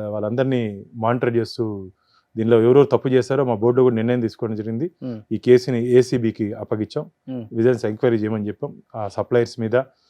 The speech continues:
Speaker 1: ఈ సప్లై జరిగినాక ఎవరెవరు దీంట్లో తప్పులు చేశారో మా మార్కెటింగ్లో,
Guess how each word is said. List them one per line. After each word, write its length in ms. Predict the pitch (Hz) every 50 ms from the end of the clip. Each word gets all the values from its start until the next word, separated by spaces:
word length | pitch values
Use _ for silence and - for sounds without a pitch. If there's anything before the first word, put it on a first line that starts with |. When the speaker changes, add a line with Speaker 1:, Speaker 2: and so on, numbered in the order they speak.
| _ _ _ _ _ _ -
Speaker 1:
ఈ 520 | 131 123 123 120 120 117 113 110 113 110 104
సప్లై 360 | - - 120 - - 165 160 143
జరిగినాక 440 | 113 127 120 135 143 147 139 120
ఎవరెవరు 380 | 131 117 117 127 147 143 147 131
దీంట్లో 220 | 120 123 110 113
తప్పులు 280 | 101 107 101 - 135 127
చేశారో 300 | 120 113 - - 120 110
మా 140 | 107 123 139
మార్కెటింగ్లో, 560 | 147 143 139 135 120 - 127 110 98 92 98